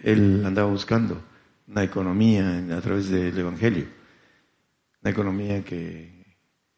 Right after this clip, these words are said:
eh, a través de un evangelio suave y agradable viven mejor. Bueno, la conversión en Segunda Crónicas quince cuatro, nos vamos a ir, eh,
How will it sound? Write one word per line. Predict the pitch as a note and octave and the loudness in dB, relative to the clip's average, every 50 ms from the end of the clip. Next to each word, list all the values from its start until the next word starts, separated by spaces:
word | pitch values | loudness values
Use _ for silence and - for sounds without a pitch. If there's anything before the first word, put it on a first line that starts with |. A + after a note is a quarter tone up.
| _ _ _ _ _ - | _ _ _ _ _ -4
eh, | - F#2 F#2 F2+ F#2 F2+ F2+ F2+ F2+ F2+ | -2 0 0 2 0 0 0 -2 -2 -4
a | F#2 | -4
través | - - G2+ G2+ G#2+ G2 G2 | 0 0 2 4 2 2 2
de | G#2 F#2+ F#2+ | 2 2 2
un | F#2+ G2 G#2 G2+ G2+ G2 G2 F#2+ F#2 F2+ F2 F2+ F#2 | 2 2 0 0 0 0 0 -2 -2 -4 -6 -6 -4
evangelio | F#2 F#2 E2+ E2+ G#2+ G#2 G2+ G#2 G2 G2 | -4 -4 0 0 0 2 2 2 0 0
suave | F#2+ - - G#2+ G#2+ A2 G#2+ G#2 G#2 G#2 G#2 G#2+ G2 | -2 -2 0 2 2 2 2 2 2 2 2 0 0
y | F#2 F2+ F#2 | 0 0 0
agradable | F2 F#2+ F#2 F#2+ F#2 G2 G#2+ A2 G#2+ G#2+ G#2 A2 - - - - - _ _ _ _ _ _ _ _ _ | 0 0 0 0 0 0 0 0 0 0 -2 -2 -6 -12 -20 -20 -20 _ _ _ _ _ _ _ _ _
viven | - - G#2 G2+ G2 G2+ G2 F#2 | -2 2 2 4 4 4 4 2
mejor. | F#2+ F#2 E2+ - - A2 F#2+ D#2 C#2+ - - _ _ _ _ _ _ _ _ _ _ _ _ _ | 0 0 -2 -2 -2 -2 -2 -2 -4 -12 -16 _ _ _ _ _ _ _ _ _ _ _ _ _
Bueno, | - B2 C3+ C#3 B2+ B2+ B2 - - | 2 4 4 4 4 2 2 0 0
la | A#2 A2 G#2 | 0 0 2
conversión | - B2+ A#2 A2+ A2+ A2+ - - C#3+ C#3+ D3 D3 C#3 A#2+ - | 4 4 4 6 4 4 4 6 6 8 8 6 6 4 2
en | A#2 A#2+ G#2 | 2 0 2
Segunda | - A#2 B2 C#3 D3 C#3+ A#2+ | 2 4 4 6 4 4 4
Crónicas | C#3 C3 C#3+ D3 C#3+ C#3 - B2+ A2+ - - - - - | 4 4 6 6 6 6 6 4 4 2 0 -10 -12 -4
quince | - B2+ C#3+ D#3 C#3+ A#2+ - A#2 G2 | 0 2 4 4 4 4 2 0 0
cuatro, | - - A#2 A2+ - - G#2+ G#2 G#2+ - - - _ _ _ _ _ _ _ _ _ _ | 2 2 2 2 2 2 -2 -2 -2 -6 -16 -20 _ _ _ _ _ _ _ _ _ _
nos | - G#2 G2+ | -6 -2 2
vamos | A2 A#2+ B2 B2+ B2+ - - | 4 4 6 6 4 4 4
a | A2+ G#2 G2 G2 | 2 4 4 6
ir, | G#2 A2+ A2+ | 6 6 8
eh, | A#2 A2+ G2 F#2+ F#2+ E2+ E2 E2 D#2 D#2+ D#2+ D#2 D#2+ D#2+ D#2+ D#2+ | 8 6 6 4 2 2 0 -2 -4 -6 -8 -10 -12 -16 -18 -18